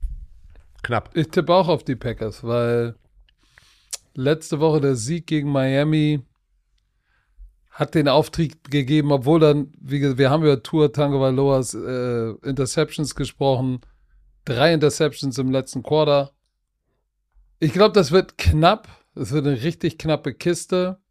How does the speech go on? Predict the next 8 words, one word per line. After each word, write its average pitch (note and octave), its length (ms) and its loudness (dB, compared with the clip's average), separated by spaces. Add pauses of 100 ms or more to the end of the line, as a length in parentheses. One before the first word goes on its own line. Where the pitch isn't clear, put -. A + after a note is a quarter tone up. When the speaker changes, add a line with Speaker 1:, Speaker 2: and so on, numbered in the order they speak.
(300)
Speaker 2:
aber C3 160 0
die C3 180 -4
Defense E3+ 560 -2
der, A#2+ 400 -2 (200)
der, A2 640 -2 (1080)
der C3 100 -2
Packers B2+ 640 -2
wird's, D#3 600 -2